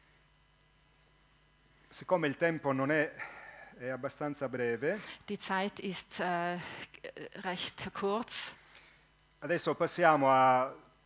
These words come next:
Speaker 1: due o tre filmati
Speaker 2: Jetzt gehen wir weiter über zu zwei, drei Filmen.
Speaker 1: del caso più importante al mondo in questo momento.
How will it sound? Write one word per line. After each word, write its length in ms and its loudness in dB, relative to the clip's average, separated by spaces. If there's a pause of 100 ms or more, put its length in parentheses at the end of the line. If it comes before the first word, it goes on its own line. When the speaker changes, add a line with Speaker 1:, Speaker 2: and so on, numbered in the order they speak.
(220)
Speaker 1:
due 280 0
o 80 4
tre 160 0
filmati 840 2
Speaker 2:
Jetzt 280 -4
gehen 300 0
wir 200 0
weiter 680 0 (220)
über 320 -6
zu 460 -8
zwei, 280 -4
drei 320 -2
Filmen. 540 -2 (500)
Speaker 1:
del 220 -2
caso 340 8
più 160 -2
importante 600 2
al 140 8
mondo 500 4
in 180 -2
questo 340 -2
momento. 640 -2